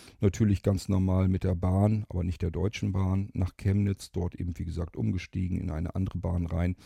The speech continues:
dann Richtung Leipzig und <laughs> in Nasdorf ausgestiegen. <coughs> Ähm, Bahnhof Nasdorf hatte ich wie üblich das Problem,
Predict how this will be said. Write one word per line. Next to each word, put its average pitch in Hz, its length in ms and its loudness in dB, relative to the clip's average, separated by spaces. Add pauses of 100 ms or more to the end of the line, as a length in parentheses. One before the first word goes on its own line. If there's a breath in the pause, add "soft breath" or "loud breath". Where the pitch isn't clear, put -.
(920 loud breath)
dann 95 420 8
Richtung 92 520 4
Leipzig - 420 -2
und 98 340 0
<laughs> - 0 -
in 110 220 8
Nasdorf 92 460 2
ausgestiegen. 90 640 -4 (840 loud breath)
<coughs> - 920 10 (840 loud breath)
Ähm, 135 480 8 (120)
Bahnhof 151 360 8
Nasdorf 156 540 4
hatte 139 160 2
ich - 300 -4
wie 104 100 0
üblich 135 320 0
das - 240 0
Problem, 117 840 4